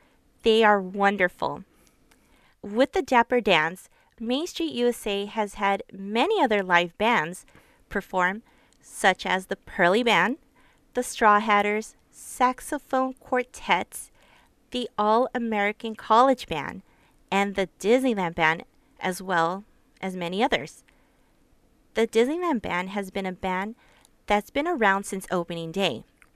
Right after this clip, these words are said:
Since the sixtieth anniversary, the Disneyland Band became a new band that travels to every land and plays songs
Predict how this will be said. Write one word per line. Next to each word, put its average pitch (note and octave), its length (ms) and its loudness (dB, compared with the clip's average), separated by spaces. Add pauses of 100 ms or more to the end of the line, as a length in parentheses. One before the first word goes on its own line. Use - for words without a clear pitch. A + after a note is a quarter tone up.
(640)
Since D4+ 380 -4
the C4 80 -2
sixtieth - 560 -4
anniversary, F#3+ 720 -4 (320)
the B3+ 120 2
Disneyland D4+ 540 0
Band G3 340 -2
became G#3 320 -6
a F#3+ 80 -2
new A#3+ 240 2
band F3 340 -2
that F3+ 180 0
travels C4 600 2
to - 120 -10 (100)
every A#3 240 4
land F3+ 360 -2 (360)
and G#3 200 0
plays G#3 340 -2
songs A3 600 0